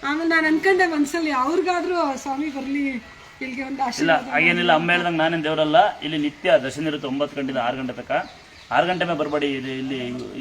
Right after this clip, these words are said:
Speaker 2: ಇದು ಅನುಕೂಲ ಇಲ್ಲ. ಆಮೇಲೆ ಬಾಗ್ಲಾಕಲ್ಲ, ದಯವಿಟ್ಟು ಸಹಕರಿಸಿ. ಕಾರಣಾಂತರದಿಂದ ಇಲ್ಲಿ ಹಳ್ಳ, ಒಂದು ಹಳ್ಳ ಹರಿತೈತೆ, ಮಧುದ್ಗೆರೆ ಹಳ್ಳ ಅಂತ. ಅಕ್ಕಪಕ್ಕ ಜಾಗ ಇದೆ,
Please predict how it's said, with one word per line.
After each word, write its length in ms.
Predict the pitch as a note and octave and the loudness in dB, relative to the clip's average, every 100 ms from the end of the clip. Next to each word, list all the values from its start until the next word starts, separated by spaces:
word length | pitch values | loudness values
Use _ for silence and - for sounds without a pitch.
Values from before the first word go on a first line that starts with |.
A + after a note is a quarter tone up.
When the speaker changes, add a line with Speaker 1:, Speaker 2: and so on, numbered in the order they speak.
| C3 | -8
Speaker 2:
ಇದು 180 | B2+ B2 | -4 -4
ಅನುಕೂಲ 240 | D3+ E3 | -2 -2
ಇಲ್ಲ. 200 | C#3 B2 | 0 2
ಆಮೇಲೆ 880 | E3 G#3 - - - E3+ F#3 E3+ D3 | 2 2 -12 -20 -12 -6 -2 0 2
ಬಾಗ್ಲಾಕಲ್ಲ, 540 | C#3 F#3 G3 E3+ E3 | 2 2 0 2 0
ದಯವಿಟ್ಟು 360 | D#3 F3 G#3 C#3+ | 0 -2 -4 -2
ಸಹಕರಿಸಿ. 400 | E3 F3+ G3 G3+ | 0 0 -2 -2
ಕಾರಣಾಂತರದಿಂದ 680 | G3 E3 F#3+ F3+ F#3 F3 F3+ E3+ C#3+ D#3 - - | 0 0 -2 -4 -6 -4 0 2 2 -2 -12 -10
ಇಲ್ಲಿ 420 | C#3 D3+ D3 C#3+ | -6 -2 -2 -2
ಹಳ್ಳ, 280 | B2+ G#2+ C#3+ | -2 -2 2
ಒಂದು 320 | D3+ C3 C3+ | 2 0 0
ಹಳ್ಳ 140 | C3 | 2
ಹರಿತೈತೆ, 500 | D#3+ D#3 C#3+ C#3 E3+ - - - - | 2 0 -6 -6 -6 -8 -20 -16 -8
ಮಧುದ್ಗೆರೆ 360 | C#3+ C#3 C#3+ | -6 -2 -2
ಹಳ್ಳ 140 | C3+ C#3 | 0 0
ಅಂತ. 100 | B2+ | 0
ಅಕ್ಕಪಕ್ಕ 320 | C#3+ D3+ D#3 | -2 -4 -4
ಜಾಗ 220 | C3 D3+ | -2 -2
ಇದೆ, 380 | D#3+ D#3+ C3+ | -2 -2 -4